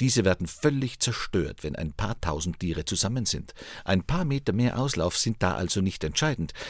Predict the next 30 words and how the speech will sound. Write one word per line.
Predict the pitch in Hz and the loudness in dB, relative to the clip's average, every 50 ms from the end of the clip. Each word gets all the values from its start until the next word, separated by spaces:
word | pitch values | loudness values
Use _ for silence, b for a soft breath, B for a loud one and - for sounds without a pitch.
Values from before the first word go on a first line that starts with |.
| B B | B B
Sie | - - 117 | 0 0 0
können | - - 160 160 185 190 170 | 2 2 2 2 2 2 0
industrielle | - - 139 135 120 110 - - - 98 101 113 131 127 104 - | 0 0 0 0 2 0 0 0 -2 -2 0 0 0 0 -2 -2
Tierhaltung | - - 120 110 101 104 95 - - 101 104 - | 0 4 4 4 4 4 2 0 -2 -2 -2 0
ethisch | - 110 104 - - - 98 - - | 0 -2 0 0 0 0 0 2 2
nicht | 92 104 - - - - | 0 -2 -2 -4 -6 -6
rechtfertigen. | - 80 - - - - - - - - - - - - - _ _ _ _ - - - - - - - - - - _ _ _ _ _ _ _ _ _ - - - - - - - - - | -6 -6 -6 -8 -10 -10 -10 -10 -10 -12 -14 -14 -14 -16 -18 _ _ _ _ -20 -20 -20 -20 -20 -20 -20 -20 -20 -20 _ _ _ _ _ _ _ _ _ -20 -20 -20 -20 -20 -20 -10 -2 0
Ist | 139 - - - | 2 2 2 2
es | 131 - - - | 2 2 2 4
ein | 101 92 85 - | 2 2 2 2
zulässiges | - - 151 151 143 131 - - 120 117 110 - | 0 2 4 4 4 2 2 2 4 2 2 2
Argument | - 95 85 - 90 82 98 113 127 - | 2 -2 0 2 2 2 2 0 0 0
zu | - 117 | 0 2
sagen, | 101 - 113 98 110 110 113 92 B B B B B | 2 4 4 4 4 4 2 0 B B B B B
wenn | - 87 101 98 101 104 | 2 4 6 6 6 6
mit | 104 95 - - - | 4 2 2 2 4
einem | 90 87 82 82 80 80 - - | 4 6 6 4 2 0 -2 -2
Traktor | 82 92 117 - - - - 151 | -2 -2 -2 -4 -4 -2 -2 -2
Kartoffeln | - - - - 117 107 - - 101 98 90 | 0 -2 0 0 0 0 2 0 0 2 2
geerntet | 95 87 - 98 104 101 - 95 - | 0 0 2 2 0 2 2 2 4
werden, | 104 98 98 90 92 B B B B B B | 6 4 6 4 2 B B B B B B
können | - 113 92 95 90 - | 2 4 4 4 2 2
auch | - 95 101 127 - - | 0 0 0 0 0 0
Mäuse | - 165 135 113 98 - - - | 0 2 2 4 4 2 2 2
oder | 85 - - - | 2 2 2 0
andere | 85 80 78 82 80 82 82 | 2 0 2 0 0 0 0
Tiere | - - 95 87 82 80 | -2 0 0 0 0 0
dabei | - - - 82 | -2 0 -2 -2
getötet | - 85 82 - 90 - - 80 - | -2 -2 -2 -2 -2 0 -2 -2 2
werden? | 90 87 78 - 80 | 2 2 2 2 -2